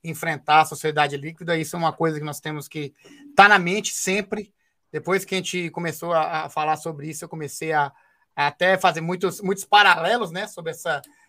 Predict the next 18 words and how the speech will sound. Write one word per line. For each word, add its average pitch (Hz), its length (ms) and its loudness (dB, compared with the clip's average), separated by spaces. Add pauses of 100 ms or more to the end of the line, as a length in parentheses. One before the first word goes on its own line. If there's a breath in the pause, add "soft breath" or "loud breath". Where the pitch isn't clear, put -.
liquidez 208 880 2
do 185 160 -6
mundo 175 400 -6
hoje, 196 280 -2
que 160 120 -18
tudo 190 240 -10
é 175 40 -4
muito 175 300 -12
rápido, 160 520 -6
tudo 175 160 -12
muito 180 360 -6 (320 soft breath)
vul-, 160 460 -6
é, 175 260 2
é, 151 40 0
fugaz, 180 680 0
muito 165 200 -12
superfi-, 175 480 -10
superficial, 170 880 2